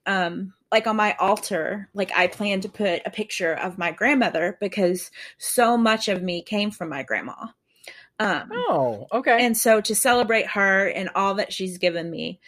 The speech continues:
Speaker 1: and all that I'm grateful for that I've inherited from her and my ancestors. Um, so
Speaker 2: Hmm.
Speaker 1: that's a, that's what Samhain means to me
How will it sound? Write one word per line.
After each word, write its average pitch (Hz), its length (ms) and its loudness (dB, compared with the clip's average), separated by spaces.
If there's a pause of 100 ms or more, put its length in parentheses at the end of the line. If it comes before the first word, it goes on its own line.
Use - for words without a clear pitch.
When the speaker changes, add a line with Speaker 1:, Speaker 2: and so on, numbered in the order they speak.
(220)
Speaker 1:
and 180 140 -4
all 196 260 2
that 196 160 0
I'm 185 140 0
grateful 175 400 2
for 170 280 0
that 165 140 0
I've 165 180 2
inherited 165 640 -6
from - 240 -10
her - 420 -8 (300)
and 180 160 0
my - 180 -4
ancestors. - 920 -10 (560)
Um, 185 600 -2 (840)
so 185 760 0
Speaker 2:
Hmm. - 60 -20 (380)
Speaker 1:
that's - 640 0
a, 208 180 0 (480)
that's - 500 0
what 190 320 0 (240)
Samhain 175 640 -2
means 170 340 -6
to 170 120 -10
me 151 400 -6